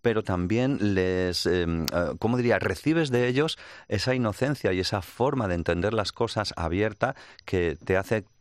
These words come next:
que tú también vuelvas un poco hacia atrás en tu vida y, y rescates ese, ese niño que llevas dentro. Así que yo entiendo mucho que esa relación es una relación complejísima. Nunca, nunca en lo que he estudiado y he investigado creo que tenga que ver con una relación de amor como se plantea,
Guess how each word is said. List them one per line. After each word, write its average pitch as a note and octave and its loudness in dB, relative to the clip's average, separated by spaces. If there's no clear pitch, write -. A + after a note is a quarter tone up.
que G2+ 0
tú A#2 -2
también A2 0
vuelvas G2+ 0
un F#2+ -2
poco G2+ 0
hacia F2+ -2
atrás F2+ 0
en E2 -2
tu E2+ 0
vida F2+ 2
y, E2+ 0
y D#2 -2
rescates F2 -2
ese, E2 -2
ese D#2 -2
niño D#2+ 0
que D2+ -2
llevas D2+ 0
dentro. C#2+ -2
Así D#2 -4
que G2 0
yo F#2+ 2
entiendo A#2 0
mucho A#2 0
que A2 0
esa G2+ -2
relación G2 -2
es G2 -4
una F#2 -2
relación E2+ -2
complejísima. F2+ -2
Nunca, A#2 2
nunca G2+ 0
en F2 0
lo D#2+ -2
que F2 0
he F2 2
estudiado F2+ 0
y F2+ 0
he F2 0
investigado E2+ 0
creo G2+ 2
que D#2+ 0
tenga D#2+ 0
que D#2+ -4
ver D#2+ 0
con F2+ 0
una F2+ 2
relación D#2+ 0
de D#2 2
amor E2 0
como D2+ -2
se - -2
plantea, D#2+ 0